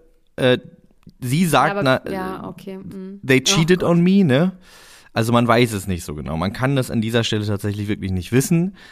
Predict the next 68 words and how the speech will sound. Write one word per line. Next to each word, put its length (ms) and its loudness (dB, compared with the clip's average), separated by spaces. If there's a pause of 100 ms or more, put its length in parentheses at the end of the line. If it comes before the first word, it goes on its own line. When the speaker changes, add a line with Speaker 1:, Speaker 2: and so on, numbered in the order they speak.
(200)
Speaker 1:
Ähm, 360 2
wahrscheinlich 380 0
werden 200 2
die 60 2
sich 200 -2
aber 160 2
bald 260 0
dazu 320 -4
äußern, 640 -4 (160)
wie 140 -2
das 180 -2
so 80 -8
ist. 220 -10
Ich 100 -8
glaube 360 4
aber, 180 2
dass 120 -2
in 140 -4
so 80 -2
einer 180 0
Zeit 300 -2
wie 60 -2
Let's 280 -4
Dance, 440 -2
wo 40 0
man 220 0
ja 240 0 (180)
gerade 320 -2
zu 160 -12
Corona, 680 2 (460)
ähm, 180 0
das 140 -2
ist 180 -6
wieder 220 4
so 100 0
ein 40 0
bisschen 200 -2
das, 180 -2
worüber 280 -2
wir 100 2
öfter 240 -6
schon 160 -4
auch 140 -8
geredet 340 -4
Speaker 2:
Wenn 80 -8
Speaker 1:
haben, 80 -6
Speaker 2:
man 120 -4
nur 80 -2
Speaker 1:
ne? 80 0
Speaker 2:
ganz 120 -2
Speaker 1:
Dieses 80 -8
Speaker 2:
viel 80 -6
Zeit 100 -2
mit 100 4
Speaker 1:
Abgeschlossene, 420 -2
Speaker 2:
jemandem 140 0
Speaker 1:
man 40 -6
ist 140 -6
in 120 0
Speaker 2:
verbringt, 460 -6
dann 80 -8
Speaker 1:
Ja. 140 0
Speaker 2:
verliebt 200 -8
man 140 -6
sich 160 -12
auch, 140 -8
ja 160 -6
klar. 260 -12